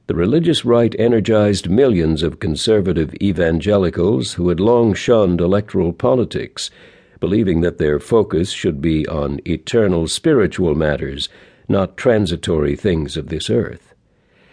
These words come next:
Falwell's Moral Majority became the heart of what Richard Nixon had envisioned as a silent majority of Americans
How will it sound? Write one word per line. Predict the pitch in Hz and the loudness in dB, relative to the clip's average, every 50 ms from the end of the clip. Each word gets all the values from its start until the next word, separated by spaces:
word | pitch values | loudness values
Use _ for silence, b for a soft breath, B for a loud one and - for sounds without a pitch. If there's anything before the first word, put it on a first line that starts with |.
| b b b b b b b | b b b b b b b
Falwell's | - - 143 151 151 143 123 123 123 120 120 113 95 82 | 0 4 6 6 6 6 8 8 8 8 6 6 4 4
Moral | 101 113 123 127 123 113 104 98 | 4 6 6 8 8 6 6 4
Majority | 92 92 85 78 117 117 131 131 107 92 80 82 85 101 | 4 2 2 2 4 6 6 6 4 4 2 2 2 0
became | 110 - 90 - - 113 110 107 101 | 0 -2 -4 -2 0 2 2 2 2
the | 101 90 | 0 0
heart | - - 160 160 135 90 76 80 | 0 0 2 2 2 2 0 -2
of | 78 76 | -4 -2
what | 82 82 78 - | -2 -2 -2 0
Richard | 98 104 101 - 101 85 76 | -2 -2 0 0 -2 -2 0
Nixon | 95 110 113 110 - 101 82 80 | 0 0 -2 -2 -2 -2 -2 0
had | 87 101 92 85 | 0 0 -2 0
envisioned | 80 78 76 78 113 120 107 110 95 87 98 90 | -2 -2 0 0 0 0 2 2 0 0 0 0
as | 80 82 87 - | 0 -2 -2 -2
a | 92 78 | -4 -4
silent | - - - - 131 123 120 113 98 90 90 82 - - | -2 -2 -2 2 2 2 4 4 2 2 0 -2 -2 -2
majority | 95 92 80 - 113 120 123 127 110 90 76 76 73 73 73 | -2 -2 0 2 4 6 6 6 4 2 0 -2 -2 -2 -2
of | 76 73 | -2 -2
Americans | 73 71 78 78 73 73 73 - - 80 95 110 101 | -2 -2 0 0 0 0 0 0 0 0 0 0 -2